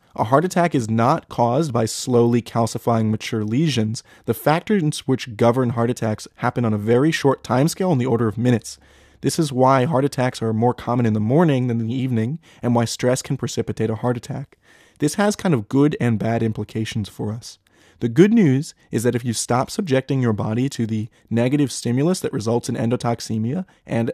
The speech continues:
atherogenesis, you will quickly stop the progression of atherosclerosis. This means you could have a ninety-five percent occluded L A D, but that if you switched to carnivore omad, it is plausible that your event rate would plummet and your risk of a heart attack within a very short time window would approach zero.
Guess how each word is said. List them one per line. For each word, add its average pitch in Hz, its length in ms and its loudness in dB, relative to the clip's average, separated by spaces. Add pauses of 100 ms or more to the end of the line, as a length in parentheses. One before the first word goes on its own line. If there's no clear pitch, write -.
atherogenesis, 117 1000 -2 (680)
you 131 100 4
will 143 120 6
quickly 180 380 2
stop 139 320 0
the 135 60 -4
progression 120 480 -2
of 117 80 -2
atherosclerosis. 120 960 -2 (300)
This 139 180 -2
means 165 240 4
you 151 80 0
could 143 160 0
have 147 160 2
a 127 60 2
ninety-five 131 760 0
percent 139 340 -4
occluded 165 440 2
L 120 220 -2
A 127 80 2
D, 135 480 -2 (540)
but 127 180 0
that 131 140 4
if 123 120 2
you 120 80 -2
switched - 440 -2
to 131 100 -6
carnivore 131 420 2
omad, 123 380 4
it 123 80 0
is 117 100 0
plausible 123 600 0
that 117 140 -2
your 127 160 -4
event 123 280 -2
rate 120 180 -2
would 113 180 -8
plummet 135 500 2 (220)
and 123 100 0
your 113 100 0
risk 139 220 0
of 151 80 -2
a 123 60 0
heart 123 180 0
attack 117 300 -2
within 113 160 0
a 107 40 0
very 120 360 0
short - 400 -4
time 131 300 -2
window 185 280 0
would 117 240 2
approach - 400 -2
zero. 117 400 0